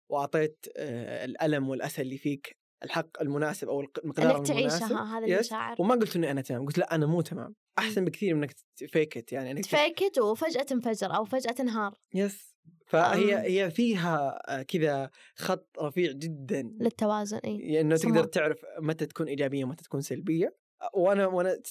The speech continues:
Speaker 1: جدًا متشوق لسماع آرائكم.
Speaker 2: هذا السبب الأول عمرو. السبب الثاني، خلينا نقول صدمات الطفولة،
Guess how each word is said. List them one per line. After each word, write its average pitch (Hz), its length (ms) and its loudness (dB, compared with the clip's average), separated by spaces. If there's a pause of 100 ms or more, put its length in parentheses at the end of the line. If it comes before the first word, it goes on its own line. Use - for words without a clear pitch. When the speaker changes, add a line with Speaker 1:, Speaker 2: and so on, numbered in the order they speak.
(180)
Speaker 1:
جدًا 156 320 0
متشوق 139 680 -2
لسماع 147 440 -4
آرائكم. - 440 -10 (300)
Speaker 2:
هذا 254 360 2 (120)
السبب 240 340 -4
الأول 196 260 -2
عمرو. - 240 -8 (260)
السبب 294 340 2
الثاني، 262 580 0 (200)
خلينا 294 220 -2
نقول 285 180 0 (140)
صدمات 320 500 0
الطفولة، 311 540 -2